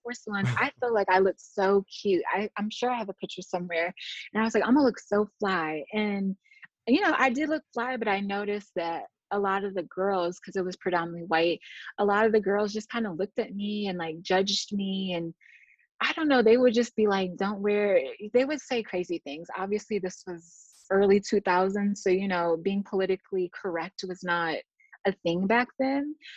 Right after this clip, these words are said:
Speaker 1: So, you know, calling my braids ghetto, it was just like, that really, I would, I guess it hurt me, but more so I was just like, "Dang, I thought my braids were cool because Alicia Keys had 'em at the time. So, like,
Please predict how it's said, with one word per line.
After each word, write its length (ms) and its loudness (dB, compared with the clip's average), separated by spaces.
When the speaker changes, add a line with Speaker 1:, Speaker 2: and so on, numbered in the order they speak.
Speaker 1:
So, 240 2
you 160 6
know, 180 2
calling 440 0
my 140 0
braids 460 2
ghetto, 400 0
it 160 2
was 200 2
just 220 -8
like, 320 -2
that 320 -2
really, 640 0
I 120 -6
would, 160 -6
I 100 -6
guess 260 -4
it 100 -2
hurt 300 -2
me, 420 -10
but 220 0
more 200 0
so 160 -6
I 120 -4
was 180 -8
just 160 -10
like, 240 -2
"Dang, 300 0
I 240 -2
thought 260 -2
my 140 -2
braids 280 2
were 220 -4
cool 160 -4
because 260 -4
Alicia 300 -2
Keys 280 2
had 200 0
'em 100 -10
at 100 -10
the 120 -20
time. 300 -6
So, 180 0
like, 280 4